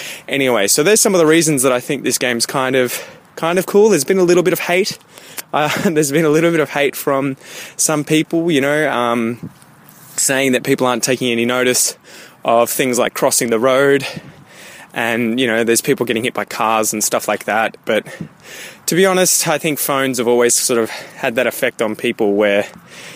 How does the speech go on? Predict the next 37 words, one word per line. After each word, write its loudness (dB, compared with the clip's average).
it -4
may 0
have 0
elevated 2
it -4
slightly 0
more 2
recently, 0
this 0
game, 0
because 0
it's -2
just -2
gone 0
absolutely 0
viral. 0
Everyone 0
seems -2
to -8
be 0
playing -4
it. -8
There 0
seem 0
to 2
be 4
literally 4
more 0
people -2
playing -2
this -2
game -2
than -2
not -2
playing -6
this -4
game -6